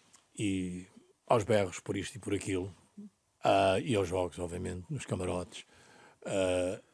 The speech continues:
mas, eh, realmente era aquele tipo de pessoas que pensava que era dono daquilo tudo. Não, eventualmente pagou o preço que pagou.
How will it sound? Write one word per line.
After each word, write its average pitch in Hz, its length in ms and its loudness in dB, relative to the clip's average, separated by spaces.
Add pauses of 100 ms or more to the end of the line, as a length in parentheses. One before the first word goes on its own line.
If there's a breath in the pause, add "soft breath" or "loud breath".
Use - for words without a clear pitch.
(120)
mas, 95 720 -2
eh, 190 40 -12 (640)
realmente 113 400 0
era 101 140 0
aquele 98 300 -2
tipo - 160 -10
de - 80 -18
pessoas 95 340 -4
que - 80 -20
pensava 95 420 -2
que 95 140 -4
era 92 100 -2
dono 87 220 -6
daquilo 85 240 -8
tudo. 87 200 -14 (600 loud breath)
Não, 90 800 -8 (540 loud breath)
eventualmente 95 800 -2
pagou 92 240 0
o - 40 -2
preço 90 300 -6
que - 60 -20
pagou. 80 260 -12